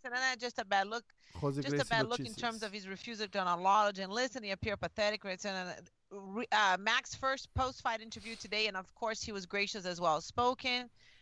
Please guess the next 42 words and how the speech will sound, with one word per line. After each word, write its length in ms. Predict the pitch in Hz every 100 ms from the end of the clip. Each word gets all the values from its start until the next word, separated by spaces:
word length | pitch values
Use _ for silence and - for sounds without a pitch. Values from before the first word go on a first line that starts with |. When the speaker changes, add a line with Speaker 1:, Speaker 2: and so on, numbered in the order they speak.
| _
Speaker 1:
My 120 | 196
concern 320 | 208 196 233
high 120 | 214 208
enough, 200 | 202 208 -
I 160 | 214
don't 180 | 220 208
want 160 | 208 202
this 180 | 190 202
anymore 400 | 180 175 202 214
to 100 | 190
it. 180 | 165 147
It 40 |
looks, 240 | 185 208
uh, 320 | 214 202 190 196 - _ _ _ _ _ _ _ _
Max 340 | 190 220 247
said 200 | - 240
in 100 | 226
his 120 | 226 196
interview, 320 | 208 202 185
Drysdale 420 | 175 196 202 214
knows 220 | 202 208
him 140 | 202 185
better 240 | 190 202
than 160 | 185 185
most, 360 | 196 220 -
and 120 | 180 208
he 120 | 220
knew 300 | 214 240 254
that 140 | 208 196
it 60 |
was 100 | 190
a 60 | 190
mental 360 | 190 214 226 220
thing 280 | - 185 185
and 80 |
not 120 | 185 180
a 60 |
physical 440 | 175 254 226 196 180
thing. 300 | - 127 143
I 100 | 180
absolutely 420 | 208 220 220 220
agree 420 | 175 180 226 247